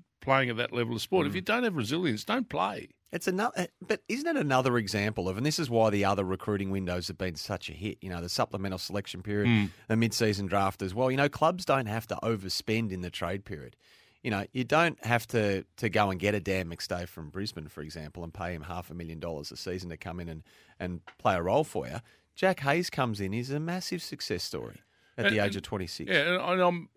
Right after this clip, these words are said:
Speaker 1: I'm stating the bleeding obvious, but i-, it is what it is. You know, if you do 'em at a carpal bone or you break your leg, you do an ankle, you do a knee, you do a shoulder,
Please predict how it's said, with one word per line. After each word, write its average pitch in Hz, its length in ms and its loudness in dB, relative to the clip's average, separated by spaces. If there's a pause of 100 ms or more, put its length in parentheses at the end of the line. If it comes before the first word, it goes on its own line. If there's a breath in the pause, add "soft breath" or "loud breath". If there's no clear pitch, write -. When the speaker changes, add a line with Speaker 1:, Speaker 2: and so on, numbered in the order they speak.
Speaker 1:
I'm 151 380 -4
stating 175 420 0
the 131 60 2
bleeding 107 400 4
obvious, 139 420 2
but - 220 0 (320)
i-, 160 160 0
it 160 120 2
is 226 220 2
what 233 100 0
it - 80 0
is. 143 440 0
You 143 60 -6
know, 160 120 6
if 165 80 -2
you 185 140 -2
do 226 240 2
'em 190 100 0
at 123 140 2
a 113 80 -4 (500)
carpal 127 420 0
bone 123 380 4
or 117 40 2
you 110 240 0 (500 soft breath)
break 143 240 4
your 113 100 2
leg, 120 240 4
you 120 60 2
do 117 240 2
an 107 80 4
ankle, 123 320 2
you 110 100 2
do 120 240 0
a 101 60 0
knee, 117 220 4
you 120 180 0
do 123 200 2
a 107 40 0
shoulder, 123 440 2